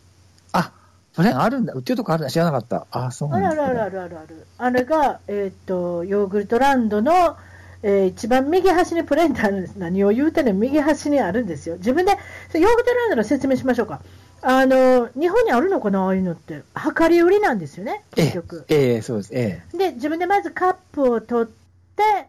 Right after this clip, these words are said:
Speaker 2: それで、こう、二十ぐらいあるのかな、フレーバーが。二十ぐらいあります？
Speaker 1: そうですね。
Speaker 2: 二十ぐらいの、
Speaker 1: ええ。
Speaker 2: それで、こう、レバーっていうんですか、ハンドルがあって、それをブチュって自分でもう、
Speaker 1: ええ。
Speaker 2: 自分で盛りだ-、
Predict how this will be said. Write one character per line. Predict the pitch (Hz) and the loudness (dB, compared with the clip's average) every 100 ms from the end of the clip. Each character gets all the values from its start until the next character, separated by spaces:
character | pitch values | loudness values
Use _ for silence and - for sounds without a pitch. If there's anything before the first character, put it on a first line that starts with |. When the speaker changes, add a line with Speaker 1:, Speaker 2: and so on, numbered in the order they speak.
| _ _ | _ _
Speaker 2:
そ | _ 349 | _ -6
れ | 349 | -4
で、 | 381 - - | -4 -6 -6
こ | 285 269 | -2 0
う、 | 254 | 0
二 | 320 392 | -2 -6
十 | 381 403 403 381 370 330 294 220 _ _ _ 220 | -4 -4 -2 -4 -6 -8 -12 -16 _ _ _ -10
ぐ | 285 | -6
ら | 247 | -4
い | |
あ | |
る | 196 | -6
の | 185 | -8
か | 175 | -10
な、 | 233 | -12
フ | 262 233 | -8 -6
レ | 208 | -6
ー | |
バ | 170 156 | -10 -16
ー | |
が。 | 147 | -18
二 | 202 302 | -16 -12
十 | 320 | -12
ぐ | 311 | -12
ら | 202 | -12
い | |
あ | |
り | 156 | -14
ま | |
す？ | 156 269 - _ _ _ _ _ _ | -20 -20 -20 _ _ _ _ _ _
Speaker 1:
そ | 285 180 120 | -4 0 0
う | |
で | 110 | 0
す | |
ね。 | 113 | 2
Speaker 2:
二 | 123 | 2
十 | |
ぐ | 127 | 2
ら | 110 | 0
い | 277 | -2
の、 | 359 370 | -4 -4
Speaker 1:
え | - | -4
え。 | - | -10
Speaker 2:
そ | - | -8
れ | 311 | -4
で、 | 302 262 220 | -4 -4 -6
こ | 226 | -6
う、 | |
レ | 240 330 | -4 -2
バ | 285 | -4
ー | |
っ | |
て | 196 | -6
い | |
う | 185 | -12
ん | |
で | 170 | -16
す | |
か、 | - | -16
ハ | - 339 | -10 -10
ン | 339 | -8
ド | |
ル | 339 | -8
が | 320 | -8
あ | 214 | -8
っ | |
て、 | 202 _ 294 - | -10 _ -8 -8
そ | - | -4
れ | 240 202 | -2 -2
を | |
ブ | 220 220 | -4 -12
チ | 247 | -14
ュ | 269 | -16
っ | |
て | - | -14
自 | 208 208 | -16 -12
分 | 214 | -10
で | 269 | -8
も | 277 | -6
う、 | |
Speaker 1:
え | 262 | -8
え。 | |
Speaker 2:
自 | 214 | -8
分 | 226 | -10
で | 240 | -8
盛 | 320 359 | -6 -6
り | |
だ-、 | 330 | -8